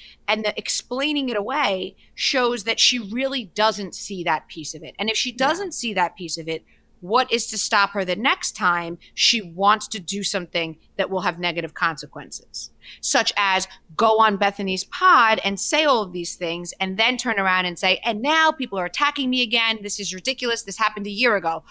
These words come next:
Speaker 1: Okay, well,
Speaker 2: Mm-hmm.
Speaker 1: you brought it back up, hun.
Speaker 2: Yeah. Yeah.
Speaker 1: And that's gonna be the next thing. The next thing is gonna be, "I can't believe people are still attacking me."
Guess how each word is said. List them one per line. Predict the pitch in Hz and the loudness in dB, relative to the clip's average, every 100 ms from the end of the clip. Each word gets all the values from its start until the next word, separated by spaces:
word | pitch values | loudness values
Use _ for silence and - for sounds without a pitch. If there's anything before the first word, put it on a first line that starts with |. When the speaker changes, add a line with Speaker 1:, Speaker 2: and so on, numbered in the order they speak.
| - _ | -20 _
Speaker 1:
Okay, | 226 233 349 359 | -4 0 2 4
well, | 240 190 | 4 2
Speaker 2:
Mm-hmm. | 160 _ - | 0 _ 0
Speaker 1:
you | 208 | 4
brought | 339 392 370 | 6 6 6
it | |
back | 320 311 349 | 6 4 6
up, | 370 269 | 4 4
hun. | 240 262 285 _ _ _ _ _ _ _ - | 2 2 -2 _ _ _ _ _ _ _ -18
Speaker 2:
Yeah. | 165 170 190 _ _ _ _ _ - | -18 -18 -20 _ _ _ _ _ -8
Yeah. | 220 269 202 175 _ - | -6 -6 -8 -12 _ -2
Speaker 1:
And | 226 | 2
that's | 311 339 | 2 2
gonna | 349 311 | 2 2
be | |
the | 262 | 2
next | 294 330 - | 0 -2 -4
thing. | 156 104 147 | -8 -8 -6
The | 214 | 0
next | 269 - | 0 0
thing | 285 247 | -4 -4
is | 208 | -4
gonna | 220 202 | -4 0
be, | 196 | 2
"I | 190 | 2
can't | 202 240 220 | 2 -2 -4
believe | 208 208 202 | -6 -6 -8
people | 220 190 185 | -10 -10 -8
are | |
still | 160 175 | -8 -8
attacking | 160 - 160 - 127 | -8 -6 -6 -8 -18
me." | - 104 | -20 -20